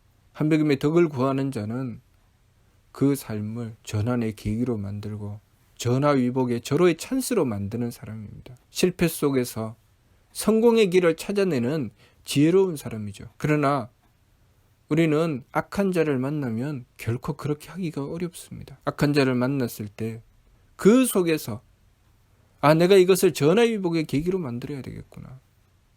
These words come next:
또 어렵고 힘든 일을 만났을 때 '아, 이것이 내 삶의 새로운 전환점이 되게 해야 되겠구나.' 그렇게 하기가 참 어렵지요. 그래서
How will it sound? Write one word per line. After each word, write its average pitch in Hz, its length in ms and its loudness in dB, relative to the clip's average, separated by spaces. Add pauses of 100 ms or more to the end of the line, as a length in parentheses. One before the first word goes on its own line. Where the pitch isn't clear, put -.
(180)
또 202 320 6 (920)
어렵고 220 260 6
힘든 247 420 4
일을 208 220 4
만났을 170 480 -2
때 135 300 -8 (360)
'아, 196 220 8
이것이 190 760 2 (480)
내 185 220 8
삶의 208 380 0
새로운 233 360 4
전환점이 226 580 2
되게 190 220 0 (140)
해야 202 280 2
되겠구나.' 123 640 -6 (340)
그렇게 269 300 -2
하기가 240 220 2
참 208 240 -6
어렵지요. 262 640 -4 (200)
그래서 160 540 -2